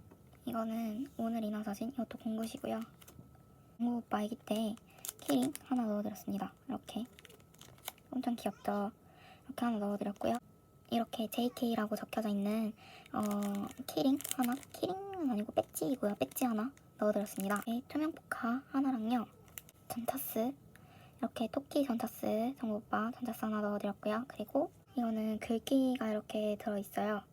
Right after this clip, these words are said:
이렇게 포카를 두 장 넣어드렸고요. 아마 이것도 혼마님 포카였었던 것 같아요. 근데 아닐 수도 있고, 이렇게 포카 두 장을 넣어드렸고요. 그리고 빅히트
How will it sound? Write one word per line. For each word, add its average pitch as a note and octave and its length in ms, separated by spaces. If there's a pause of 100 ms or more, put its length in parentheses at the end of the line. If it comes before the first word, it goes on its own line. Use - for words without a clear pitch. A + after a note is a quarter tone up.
(180)
이렇게 A3+ 160
포카를 C4 720
두 - 80
장 G#3+ 160
넣어드렸고요. G#3 560
아마 A#3 160
이것도 B3 680
혼마님 D#4+ 500
포카였었던 - 680
것 - 20
같아요. A3 580
근데 A3 120
아닐 A#3+ 220
수도 - 160
있고, A3 340 (120)
이렇게 A#3+ 300 (680)
포카 - 400 (320)
두 - 100
장을 A#3 320
넣어드렸고요. A#3 680 (100)
그리고 D4 720 (220)
빅히트 C4 500